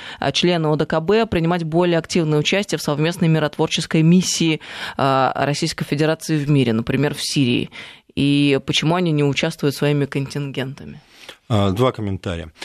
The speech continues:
Speaker 2: Во-первых, я бы предложил нашим уважаемым слушателям отказаться употреб-, от употребления слова ц-, «Средняя Азия». А, никому неприятно, когда его называют средним. Лучше центральным. Давайте мы нашим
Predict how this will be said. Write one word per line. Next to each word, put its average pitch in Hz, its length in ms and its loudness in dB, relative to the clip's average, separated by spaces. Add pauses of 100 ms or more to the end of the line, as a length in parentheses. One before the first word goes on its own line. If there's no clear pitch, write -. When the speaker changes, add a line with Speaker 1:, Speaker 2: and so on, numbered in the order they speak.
(140)
Speaker 2:
Во-первых, 135 540 2
я 104 180 2
бы 101 80 0
предложил 101 540 0
нашим 95 420 -2
уважаемым 95 560 0
слушателям 107 560 0
отказаться 95 520 -4
употреб-, 90 420 -10
от 95 140 -8
употребления 101 600 0
слова 104 340 -2
ц-, - 120 -12 (100)
«Средняя 95 640 -2
Азия». 78 380 -10 (920)
А, 98 160 0
никому 143 340 2
неприятно, 127 600 0
когда 92 280 -2
его 113 140 2
называют 95 400 0
средним. 87 560 -4 (680)
Лучше 127 260 2
центральным. 92 680 -2 (680)
Давайте 120 400 0
мы 107 140 2
нашим 98 500 -2